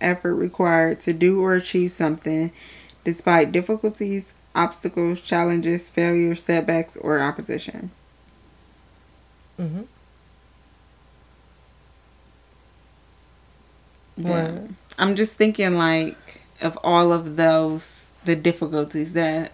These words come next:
Speaker 1: obstacles, the setbacks, the
Speaker 2: <laughs> The trials and tribulations.
Speaker 1: Yeah. Um, I just felt like this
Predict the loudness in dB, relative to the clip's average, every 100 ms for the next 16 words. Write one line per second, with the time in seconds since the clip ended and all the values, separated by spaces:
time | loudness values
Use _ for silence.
0 | 0 2 2 -4 -4 -4 -6 -4 -6 0
1 | 2 2 0 -6 -6 -10 -14 -12 -10 -8
2 | 0 2 0 -4 -4 -6 -18 -4 -2 4
3 | 6 8 6 2 -2 0 0 2 4 4
4 | 4 6 6 4 -2 -4 -2 0 2 2
5 | 0 -2 -6 -12 -20 -20 -20 -20 -4 0
6 | 2 2 0 -2 -6 -12 -20 -20 -20 -20
7 | -20 -20 -20 -20 -20 -20 -4 -2 0 -2
8 | 4 6 8 8 6 2 0 0 0 -6
9 | -10